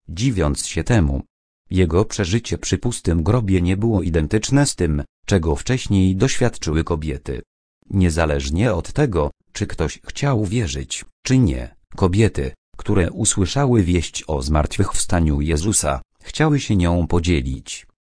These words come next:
Nie ma większej motywacji do misji niż pragnienie opowiadania innym o tym, czego Jezus dokonał dla mnie.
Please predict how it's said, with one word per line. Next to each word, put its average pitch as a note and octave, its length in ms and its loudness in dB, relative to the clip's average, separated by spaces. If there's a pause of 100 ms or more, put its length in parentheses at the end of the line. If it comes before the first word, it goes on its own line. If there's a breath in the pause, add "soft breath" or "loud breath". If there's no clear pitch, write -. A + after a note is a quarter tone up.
(180)
Nie A2+ 220 2
ma D#2 180 2
większej G#2 500 0
motywacji G2 720 0
do E2+ 160 0
misji F#2+ 440 0
niż D2+ 220 -2
pragnienie E2 680 0
opowiadania F2+ 640 2
innym F2+ 460 2
o E2 80 2
tym, D2+ 280 -2 (200)
czego F#2 300 2
Jezus F#2 420 2
dokonał F#2 500 0
dla F#2 240 -2
mnie. B1+ 340 -2